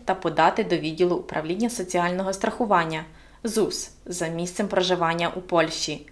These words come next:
При цьому не потрібно подавати повторну заяву в Україні. Вона подається лише один раз у державі, де зараз проживає людина. Українська пенсія може виплачуватись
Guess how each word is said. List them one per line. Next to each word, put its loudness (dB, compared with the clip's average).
При -2
цьому 4
не 4
потрібно 2
подавати 2
повторну 2
заяву 4
в -4
Україні. 2
Вона 6
подається 2
лише 2
один 0
раз -2
у -2
державі, 4
де 4
зараз 2
проживає 0
людина. 4
Українська 0
пенсія 4
може 4
виплачуватись 4